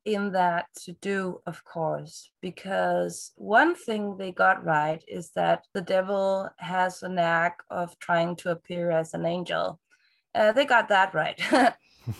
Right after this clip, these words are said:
So a lot of discerning is, uh, necessary when using abil-, abilities, both for what you are getting in, but also for what you're giving out. I,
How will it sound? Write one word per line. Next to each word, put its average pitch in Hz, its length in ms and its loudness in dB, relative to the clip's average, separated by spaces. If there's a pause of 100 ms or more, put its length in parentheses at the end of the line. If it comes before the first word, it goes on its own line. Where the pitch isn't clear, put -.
(260)
So 196 460 2
a 220 80 0
lot 202 240 2
of 262 140 -6
discerning 202 960 -4 (100)
is, 202 760 -8 (180)
uh, 185 480 0
necessary 185 1000 -4
when 202 360 -6
using 190 760 -12 (120)
abil-, 185 300 -4 (100)
abilities, 180 760 -8
both 202 320 -8 (120)
for 208 300 0
what 190 400 -2
you 202 80 -10
are 185 140 -2
getting 180 500 -4
in, 185 420 -6
but 202 140 -6
also 180 480 -4
for 185 160 -6
what 185 240 -4
you're 180 200 -6 (200)
giving 170 360 -6
out. 165 280 0 (320)
I, 208 840 2